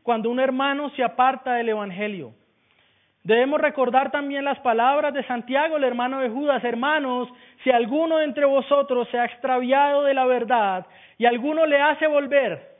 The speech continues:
sepa que el que haga volver al pecador del error de su camino, a su camino, salvará de muerte un alma y cubrirá multitud de pecados".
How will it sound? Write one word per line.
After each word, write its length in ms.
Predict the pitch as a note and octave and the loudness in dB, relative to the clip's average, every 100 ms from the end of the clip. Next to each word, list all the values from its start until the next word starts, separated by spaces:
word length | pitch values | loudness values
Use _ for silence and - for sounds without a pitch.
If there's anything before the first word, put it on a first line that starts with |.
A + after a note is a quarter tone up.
| _ _ _ _ _ _ _ _ - | _ _ _ _ _ _ _ _ -2
sepa 600 | C#4+ C#4 - F#3 D#3+ - _ _ _ - | 0 2 0 -4 -4 -12 _ _ _ 0
que 160 | A#3+ | 0
el 120 | A#3 | 0
que 180 | A#3 A#3 | 0 4
haga 320 | A3+ D4 D#4+ | 4 4 2
volver 400 | D#4+ C#4+ C4 C#4 | 0 0 2 4
al 160 | B3+ - | 2 2
pecador 520 | A#3 A#3+ A3+ B3+ D#4+ | -2 0 2 2 2
del 140 | D#4+ D#4 | 0 2
error 400 | C#4+ C#4+ C#4 A#3 | 2 4 2 2
de 140 | A3+ | -2
su 120 | B3 | -2
camino, 640 | A3 A3+ C4 C4 G3 E3+ D3+ _ _ _ _ | -6 -4 -4 -4 -6 -10 -16 _ _ _ _
a 140 | F#3+ F#3+ | -8 -6
su 140 | A3+ | -6
camino, 600 | A3 G#3+ A#3+ G#3+ F3 D#3+ _ _ _ _ _ | -6 -4 -4 -6 -8 -14 _ _ _ _ _
salvará 800 | F#3+ F3+ F3 F3 F#3 A3 A3 A3+ | -4 -4 -4 -4 -4 -4 -6 -10
de 180 | F#3+ F#3+ | -12 -10
muerte 440 | G3+ G#3 A3 G#3+ G3+ | -8 -6 -6 -8 -12
un 120 | F#3+ | -10
alma 540 | G3 F3 D3+ C#3 C#3+ _ _ _ - | -8 -10 -12 -16 -20 _ _ _ -20
y 100 | D3 | -20
cubrirá 840 | E3 D3 C#3+ C3+ E3 F3 F3 D#3+ _ - | -16 -14 -14 -12 -10 -12 -14 -20 _ -20
multitud 680 | D3 C3+ D3 - D#3 D3+ C#3 C3 _ | -20 -18 -20 -20 -20 -20 -20 -20 _
de 100 | C#3+ | -20
pecados". 580 | C3+ C3+ - C3 B2+ | -20 -20 -18 -20 -20